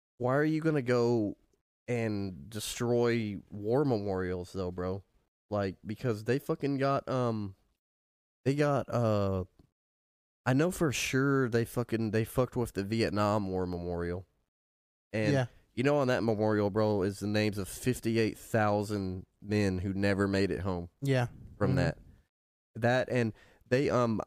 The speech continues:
Speaker 1: I forgot, they, they even vandalized this, um, I think it was called, like, the Buffalo Soldiers or something, but it was an
Speaker 2: Yeah.
Speaker 1: all-black volunteer regiment in the Civil War.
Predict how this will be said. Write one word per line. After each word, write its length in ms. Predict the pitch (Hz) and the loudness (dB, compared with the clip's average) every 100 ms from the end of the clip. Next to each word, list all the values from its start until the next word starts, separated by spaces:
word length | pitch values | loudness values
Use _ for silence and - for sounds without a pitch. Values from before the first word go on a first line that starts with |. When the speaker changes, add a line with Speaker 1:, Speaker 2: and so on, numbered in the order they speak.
| - | -4
Speaker 1:
I 80 | 139 | -2
forgot, 500 | - 120 127 87 107 | -2 0 2 2 0
they, 380 | 123 113 101 - | 0 0 -6 -12
they 260 | 73 120 139 | -6 0 0
even 320 | 185 170 127 | 2 2 2
vandalized 720 | 123 139 131 120 120 113 - | 2 4 2 4 2 0 0
this, 380 | 113 107 - - | -2 -2 -6 -8
um, 460 | 107 113 107 101 92 - _ _ _ _ _ _ _ _ | -2 0 0 -2 -6 -14 _ _ _ _ _ _ _ _
I 40 | 127 | -4
think 120 | 170 | 0
it 40 | |
was 80 | 170 | 0
called, 180 | - 143 | 0 0
like, 140 | 123 | 0
the 80 | 104 | 0
Buffalo 420 | 98 117 139 131 | 0 0 0 0
Soldiers 460 | 131 139 139 143 131 | 0 0 0 -2 -2
or 80 | 135 | -4
something, 420 | 147 139 143 131 | -4 -4 -2 0
but 140 | 117 | 0
it 100 | 113 | 2
was 160 | 127 120 | 0 0
an 120 | 110 | 2
Speaker 2:
Yeah. 140 | 135 117 | 4 4
Speaker 1:
all-black 600 | 127 120 110 110 110 - | 4 0 0 2 0 -2
volunteer 720 | 104 104 107 98 - 107 104 | 0 0 0 -2 -2 0 0
regiment 500 | 101 95 95 95 - 104 | 0 -2 -4 -4 -6 -6
in 140 | 104 | -6
the 80 | 92 | -6
Civil 400 | - 120 104 92 | -2 -2 -2 -4
War. 400 | 98 131 90 | -2 -2 -2